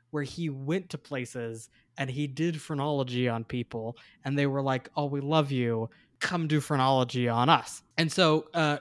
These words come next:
quoting one particular source that I read, quote, "If we suppose that Gall sought only scientific status or to spread his doctrine,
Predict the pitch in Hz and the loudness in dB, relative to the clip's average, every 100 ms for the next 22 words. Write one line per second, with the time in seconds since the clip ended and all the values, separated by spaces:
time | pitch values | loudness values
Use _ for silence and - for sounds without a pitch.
0 | - - 214 202 165 151 151 165 139 143 | -4 0 2 2 2 0 0 -4 -6 -8
1 | 143 135 127 120 - _ _ _ - - | -6 -4 -4 -4 -8 _ _ _ -8 0
2 | 160 151 147 127 117 120 117 113 117 - | 2 0 -2 -2 0 2 2 0 -4 -8
3 | - _ _ _ - 190 165 - 185 214 | -12 _ _ _ 2 6 6 4 2 2
4 | 247 240 - 190 185 170 160 - 147 160 | 2 -2 -2 2 4 6 2 0 0 4
5 | 180 - 151 131 - 151 170 180 - 143 | 2 2 2 2 2 -2 2 0 2 2
6 | 143 156 143 123 - 135 123 113 - 120 | 2 0 -2 -4 0 2 2 0 -4 -8
7 | 135 - 143 131 127 - 120 123 - 127 | -8 -4 -4 -4 -8 -2 -2 -2 -8 -10